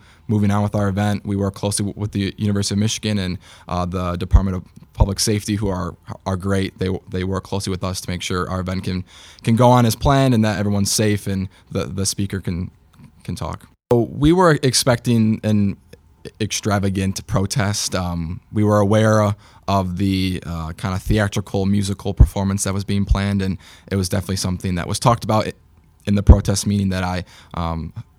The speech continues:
attended. We usually get some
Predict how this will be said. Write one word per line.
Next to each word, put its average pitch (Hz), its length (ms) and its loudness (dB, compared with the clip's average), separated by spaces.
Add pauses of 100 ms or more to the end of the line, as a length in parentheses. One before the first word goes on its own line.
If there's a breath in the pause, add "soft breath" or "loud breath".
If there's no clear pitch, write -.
(260)
attended. 101 560 2 (420 loud breath)
We 123 280 4 (100)
usually 175 460 2
get 135 220 2
some 123 300 0